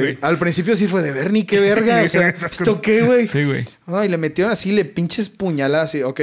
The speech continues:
Speaker 2: pero sí, güey, tiene un trasfondo muy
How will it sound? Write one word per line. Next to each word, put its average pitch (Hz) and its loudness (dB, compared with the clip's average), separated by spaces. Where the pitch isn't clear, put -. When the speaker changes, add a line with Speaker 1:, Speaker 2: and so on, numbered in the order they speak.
Speaker 2:
pero 131 -4
sí, 233 -2
güey, 190 0
tiene 175 -2
un 180 -2
trasfondo 170 -2
muy 165 -4